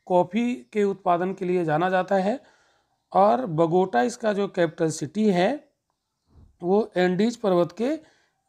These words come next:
बेसिन में स्थित है और ये कॉफ़ी उत्पादन के लिए जाना जाता है।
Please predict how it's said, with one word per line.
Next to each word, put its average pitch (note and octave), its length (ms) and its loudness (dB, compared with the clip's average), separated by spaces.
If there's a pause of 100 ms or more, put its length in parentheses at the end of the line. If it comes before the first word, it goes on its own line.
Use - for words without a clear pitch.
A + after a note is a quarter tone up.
बेसिन F#3+ 500 2
में G3 240 2
स्थित F#3 320 -4
है A3 100 4 (760)
और A#3 300 4 (600)
ये A#3 340 -2 (160)
कॉफ़ी F#3 380 2
उत्पादन E3+ 540 -4
के E3+ 140 -6
लिए G3+ 180 0
जाना C#3+ 260 -2
जाता A#2+ 300 -8
है। G#2+ 220 -18